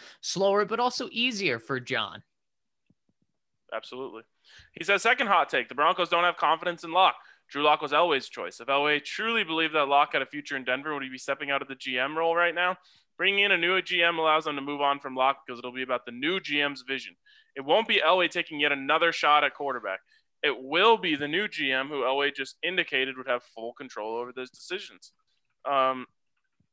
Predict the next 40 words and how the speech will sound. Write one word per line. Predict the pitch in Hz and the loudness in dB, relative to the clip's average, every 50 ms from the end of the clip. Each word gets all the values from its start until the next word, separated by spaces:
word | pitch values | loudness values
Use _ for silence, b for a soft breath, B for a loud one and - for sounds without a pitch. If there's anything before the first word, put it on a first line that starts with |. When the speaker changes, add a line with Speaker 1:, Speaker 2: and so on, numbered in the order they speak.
| _ _ _ | _ _ _
Speaker 2:
yeah, | - 262 277 | 0 2 2
I | 214 | 2
mean, | 220 220 220 208 | 2 2 0 0
I | 208 | 0
think | 208 - 226 226 214 - - _ | 2 0 -2 -2 -2 -10 -8 _
if | 190 185 175 - - _ - | -2 -2 -2 -2 -12 _ -6
the | 165 | 0
Broncos | 165 175 185 190 - 190 170 | 2 4 4 4 2 -2 -2
went | 165 190 185 180 | -2 -2 -2 0
thirteen | 185 190 185 - 196 185 180 | 0 0 0 -2 -4 -4 -4
and | 170 160 | -4 -4
three | - 196 196 | -2 0 0
under | 185 165 165 160 | 2 2 0 -2
Drew | - 165 160 160 | -4 -4 0 4
Lock | 170 190 196 - | 4 4 4 4
this | - 127 120 - | -2 -8 -10 -8
year, | - 120 123 131 147 | -8 -6 -4 -4 -4
and | 143 131 123 123 123 120 123 | -4 -6 -8 -12 -14 -14 _
it, | - 120 117 110 - _ | -10 -10 -10 -10 -12 _
it | 120 120 | -12 -10
looked | 123 135 135 - | -8 -8 -8 -4
like | - 135 131 123 | -2 -2 -2 0
that | 131 127 120 131 | 0 -2 -2 0
he | 135 | -2
was | 135 131 | -4 -4
about | 123 131 131 | -4 -4 -4
to | - 123 | -4 -6
lead | 117 123 131 131 | -8 -8 -8 -6
them | 135 123 127 | -8 -8 -6
to | 131 135 | -8 -8
a | 127 | -6
Super | - 156 160 160 _ | -8 -10 -12 -12 _
Bowl, | 123 123 127 | -8 -8 -6
John | - 127 120 131 135 131 | -4 -2 -2 -2 -2 -2
would | 131 | -4
wanna | 135 135 127 117 | -4 -2 -2 0
ride | 117 120 139 143 139 | 2 2 2 2 2
that | - 139 131 - | 2 0 0 0
train. | - 160 156 143 113 95 - _ b b b b b b b b b - | -2 -2 -2 -2 -4 -6 -10 _ b b b b b b b b b -2
Um, | 104 110 107 104 101 101 104 101 98 | 0 2 2 2 2 0 -2 -4 -10